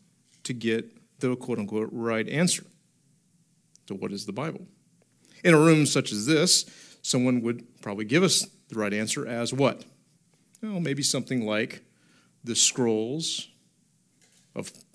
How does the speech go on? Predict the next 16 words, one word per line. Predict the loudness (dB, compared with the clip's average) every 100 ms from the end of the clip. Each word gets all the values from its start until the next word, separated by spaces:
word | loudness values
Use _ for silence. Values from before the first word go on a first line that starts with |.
| _
papyrus | -14 -4 0 0 0
and | -2 -4 -10 _ _ _ _ _ _
parchment | -8 -6 -4 -4 -6 _ _ _ _ 0
of | 2 2
the | 0
Hebrew, | 0 0 0 -2
Aramaic, | -2 -2 -2 -4 -4
Greek, | -8 -8 -12 -20 _ _ _ _ _ _ _ _ _ -16 -16 -16 -12
twenty-seven | -6 -2 -2 -4
books | -6 -6 -6
in |
the | -6
New |
Testament | -6 -6 -6 -8
and | -8
thirty-nine | -10 -12 -14 -16 -14 -8 -8 -6 -8